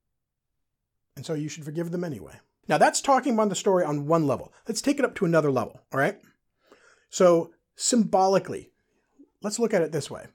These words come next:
Just as we looked in the last video symbolically at the stones that people wanted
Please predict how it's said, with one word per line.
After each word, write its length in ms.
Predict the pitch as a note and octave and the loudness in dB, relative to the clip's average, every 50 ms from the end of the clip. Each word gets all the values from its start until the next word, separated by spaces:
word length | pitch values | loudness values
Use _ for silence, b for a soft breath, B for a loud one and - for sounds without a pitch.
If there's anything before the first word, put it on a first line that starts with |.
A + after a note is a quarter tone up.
| _ _ - | _ _ 0
Just 300 | C#3 G3+ A3 G#3 - - | 4 4 4 4 2 2
as 280 | F#3+ F3+ F#3 F3 D#3 C#3+ | 2 4 4 2 2 2
we 340 | E3 F3 E3+ E3 D#3+ D#3+ B B B - | 2 2 2 2 0 -2 B B B -4
looked 200 | F3 F3+ F3+ - | -2 -2 -2 -2
in 180 | E3+ E3 D#3+ | -2 -2 0
the 280 | D#3 D#3 C#3+ C#3+ C#3+ C#3 | 2 2 4 4 4 4
last 320 | C#3 D#3 E3+ F3 D#3 - | 2 2 2 2 0 -2
video 380 | - D#3 D#3+ C#3+ C#3+ C3+ C3 B2+ | -2 -2 0 2 2 2 0 0
symbolically 720 | A#2 - F#3 C#3+ C3 C#3+ D3+ D3+ D3 D3 D3+ C3+ B2 B2 B B B B B B - | -2 -4 -6 0 2 4 4 4 2 0 -4 -6 -6 -6 B B B B B B -8
at 260 | D#3+ C#3+ - - - _ _ _ _ _ | -8 -8 -8 -14 -20 _ _ _ _ _
the 100 | - - | -8 -6
stones 680 | - - - - F3+ F3 F3 E3+ D#3 C#3 A#2+ A2+ A2 A2+ | -6 -6 -2 2 2 4 4 4 2 2 0 -2 -4 -8
that 180 | B2+ B2+ - - | -10 -12 -10 -10
people 280 | - E3 C#3+ C#3+ C3+ | -10 -8 -6 -6 -6
wanted 400 | C3+ C#3 C3+ C3 B2 A#2+ - - | -4 -4 -4 -4 -6 -8 -12 -18